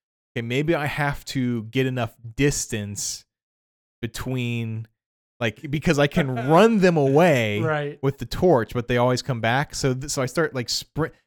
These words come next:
Speaker 1: A-, anyways, I s-, I try
Speaker 2: Hmm.
Speaker 1: multiple different things. This takes me probably fifteen or twenty tries, and I'm so angry at this point. You can lift the torch up. You can press it to the ground.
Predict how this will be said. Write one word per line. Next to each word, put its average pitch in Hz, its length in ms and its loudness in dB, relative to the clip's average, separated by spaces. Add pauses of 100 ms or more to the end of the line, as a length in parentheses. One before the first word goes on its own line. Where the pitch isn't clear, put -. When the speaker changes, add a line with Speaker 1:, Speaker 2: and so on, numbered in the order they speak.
(120)
Speaker 1:
A-, - 520 -20
anyways, 147 440 -4
I 139 80 -2
s-, - 180 -4
I 139 80 -2
try 180 340 0
Speaker 2:
Hmm. 135 140 -4
Speaker 1:
multiple 143 320 2
different 131 260 0
things. 107 180 -4
This 175 180 0
takes - 240 -2
me 165 80 -6
probably 143 260 -4
fifteen 143 440 -6
or 117 60 -6
twenty 123 440 -6
tries, 104 400 -4
and - 120 -12
I'm 131 180 -4
so 143 720 2 (120)
angry 139 560 -4
at 101 120 -12
this - 160 -14
point. 95 360 -14 (880)
You 170 160 -4
can 135 360 -4 (120)
lift 127 420 0
the 175 80 -6
torch - 440 -2
up. 175 320 -4 (440)
You 151 140 -2
can 127 340 -8 (580)
press 151 240 -8
it - 180 -16
to 160 80 -16
the 147 100 -10
ground. 131 540 -14